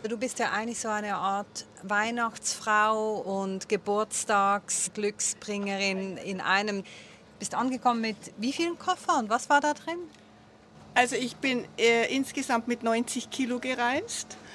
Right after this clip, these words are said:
Speaker 2: hatte vier große Gepäckstücke, die ich aufgab, und zwei Handgepäckstücke und brachte den halben Hausstand für Karin und Alex mit.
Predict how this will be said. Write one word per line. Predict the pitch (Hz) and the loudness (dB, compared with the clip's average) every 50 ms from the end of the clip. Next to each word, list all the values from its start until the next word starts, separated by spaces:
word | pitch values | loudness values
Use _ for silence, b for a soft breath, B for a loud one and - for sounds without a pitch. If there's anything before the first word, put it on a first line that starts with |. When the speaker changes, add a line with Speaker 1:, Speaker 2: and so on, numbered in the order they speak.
| B B B | B B B
Speaker 2:
hatte | - 269 233 247 240 - 240 240 220 - - - - - - - - - - - - - | 2 4 4 4 4 0 -6 -6 -6 -6 -12 -14 -14 -14 -16 -18 -18 -18 -18 -16 -6 0
vier | 269 254 254 269 294 311 339 381 - - - - - - - - | 2 4 4 8 8 8 8 6 2 -10 -20 -20 -20 -20 -10 -4
große | 262 240 254 277 269 - 285 | -4 0 0 0 0 0 -2
Gepäckstücke, | - 247 233 - - 285 262 226 - - - - 262 254 - - 254 | -2 -4 -6 -4 -2 0 0 0 0 -2 -4 -4 -4 -8 -6 -6 -8
die | - 247 233 | -4 -4 -6
ich | 208 - - | -4 -2 2
aufgab, | 190 196 214 226 - - - 262 254 269 320 - - - - - - - | 2 2 2 2 -2 -6 -4 -2 0 0 0 -2 -6 -16 -18 -14 -12 -4
und | 247 247 - | -4 -4 -4
zwei | - - - 247 226 214 220 | -4 -2 2 4 4 4 4
Handgepäckstücke | 233 208 202 208 - - 240 233 - - - 247 - - - - - 277 277 - - 294 311 381 - - - - - - B B B B B B B B B B B B - | 2 -2 -4 -4 -4 -6 -8 -8 -6 -6 -6 -4 0 0 0 0 0 -6 -6 -6 -4 -2 -2 -2 -4 -8 -20 -20 -20 -20 B B B B B B B B B B B B -4
und | - - 226 - | -2 -2 -2 0
brachte | 247 202 220 226 240 - - - 262 | 0 2 4 4 2 0 -4 -6 -4
den | - 240 226 226 226 220 | -2 -2 -2 -2 -2 0
halben | 226 214 240 269 262 285 262 247 247 233 170 117 - - - - 233 226 - | 0 2 2 0 -2 -4 -6 -6 -6 -8 -10 -10 -12 -12 -10 -10 -8 -6 -2
Hausstand | - 233 226 247 240 - - 247 240 247 240 240 - | 0 2 2 2 0 -2 -2 -2 -2 -2 -4 -6 -8
für | - - - - 254 240 226 220 220 214 202 208 - - - - - - | -10 -10 -8 -2 2 2 4 6 6 6 6 4 4 2 -2 -6 -10 -6
Karin | - 247 214 214 226 247 226 220 | 0 2 2 2 2 -2 -4 -4
und | - 214 208 - - | -4 -6 -6 -2 -2
Alex | 202 196 214 247 277 - - - | -2 0 0 -2 -4 -4 -2 0
mit. | 285 320 | 0 0